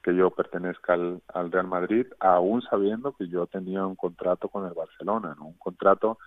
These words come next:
que primero tuve que liberar, tuve que pagar una cantidad de dinero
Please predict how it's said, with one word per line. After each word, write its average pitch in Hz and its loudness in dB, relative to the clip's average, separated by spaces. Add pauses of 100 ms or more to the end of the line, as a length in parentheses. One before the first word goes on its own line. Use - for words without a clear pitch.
(460)
que 98 4
primero 95 2
tuve 104 4
que 104 2
liberar, 104 6
tuve 92 0
que 95 -2
pagar 98 4
una 95 -8
cantidad 92 0
de 95 0
dinero 104 -4